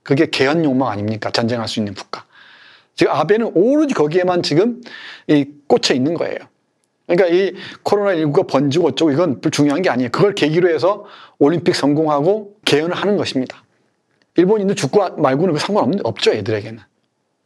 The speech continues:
그러다 보면은 이 자멸 충동이 스스로 무너지겠다는 충동이 거기서 그치겠습니까? 너 죽고 나 죽자. 이른바 가미가제 상상력이죠. 그러면 아-, 아시아가 전쟁의 소용돌이에서 자유로울 수 있겠습니까?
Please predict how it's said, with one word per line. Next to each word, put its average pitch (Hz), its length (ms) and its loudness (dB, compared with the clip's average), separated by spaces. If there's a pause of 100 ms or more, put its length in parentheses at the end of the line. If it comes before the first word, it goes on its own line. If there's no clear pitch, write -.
(220)
그러다 220 240 2
보면은 170 600 0
이 - 80 4
자멸 151 280 0
충동이 139 640 0 (360)
스스로 165 560 2 (260)
무너지겠다는 135 580 2
충동이 123 460 0
거기서 139 300 0
그치겠습니까? - 720 -4
너 135 180 4
죽고 156 160 0
나 120 100 0
죽자. - 340 -6 (400)
이른바 135 460 0 (640)
가미가제 175 760 0
상상력이죠. 131 680 -4 (500)
그러면 104 260 2
아-, - 80 -4
아시아가 123 580 0 (280)
전쟁의 123 400 0
소용돌이에서 110 680 0
자유로울 107 300 -4
수 - 100 -8
있겠습니까? - 580 -12